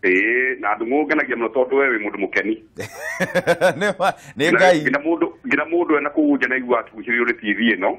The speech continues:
Speaker 2: Nĩ Ngai.
Speaker 1: Ĩĩ, tondũ we nĩ ũhetwo ngoro njega ya gũkena.
Speaker 2: Nĩ ngatho. Ĩĩ, ũkwenda kuuga atĩa
Speaker 1: Nginya
Speaker 2: John Ebenezer rũcinĩ rũrũ?
Speaker 1: Nĩ ngwenda kuuga atĩrĩrĩ, nĩ kũrĩ
Speaker 2: Mm.
Speaker 1: kinya handũ ndũng'ũ.
Speaker 2: Mm.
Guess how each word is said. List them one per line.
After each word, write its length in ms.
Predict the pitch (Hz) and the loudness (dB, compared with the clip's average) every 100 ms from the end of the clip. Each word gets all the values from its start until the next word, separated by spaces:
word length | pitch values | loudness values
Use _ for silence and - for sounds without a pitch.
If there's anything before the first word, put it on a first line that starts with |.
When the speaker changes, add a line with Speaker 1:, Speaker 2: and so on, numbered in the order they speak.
| - | -6
Speaker 2:
Nĩ 220 | 147 175 | -4 -2
Ngai. 440 | 160 160 139 107 110 _ _ _ - _ _ _ - | 2 2 2 -4 -14 _ _ _ -20 _ _ _ -2
Speaker 1:
Ĩĩ, 280 | 101 104 107 | 0 0 -2
tondũ 220 | - 107 | -4 0
we 100 | 135 | 0
nĩ 80 | 127 | 0
ũhetwo 680 | 113 120 113 104 101 101 98 | 0 0 2 2 4 2 0
ngoro 260 | 101 101 110 | 0 0 0
njega 200 | 101 95 | 0 -2
ya 140 | 101 | -2
gũkena. 320 | 95 - 95 - - | -4 -6 -6 -8 -8
Speaker 2:
Nĩ 180 | 123 139 | -6 -2
ngatho. 480 | 143 131 104 98 95 | 0 0 -2 -6 -4
Ĩĩ, 240 | 156 190 | 0 2
ũkwenda 320 | 180 196 208 185 | 2 2 2 2
kuuga 220 | 175 156 | 4 4
atĩa 80 | 147 | 4
Speaker 1:
Nginya 140 | 131 | 2
Speaker 2:
John 120 | 147 | 2
Ebenezer 360 | 135 131 143 127 | 0 -2 0 0
rũcinĩ 320 | 120 120 123 | -2 -6 -4
rũrũ? 240 | 117 110 85 _ _ _ _ _ _ _ _ | -4 -4 -8 _ _ _ _ _ _ _ _
Speaker 1:
Nĩ 160 | 123 123 | -8 -2
ngwenda 200 | 156 160 | -2 -2
kuuga 340 | 175 165 143 | -2 0 0
atĩrĩrĩ, 380 | 127 139 120 107 | -2 -2 0 0
nĩ 80 | 107 123 | -4 -2
kũrĩ 140 | 208 | -2
Speaker 2:
Mm. 60 | - | -2
Speaker 1:
kinya 160 | 170 | -2
handũ 340 | 160 160 135 117 | 0 -2 -2 -4
ndũng'ũ. 320 | 98 110 - - | 0 0 -2 -8
Speaker 2:
Mm. 200 | 123 104 | -12 -12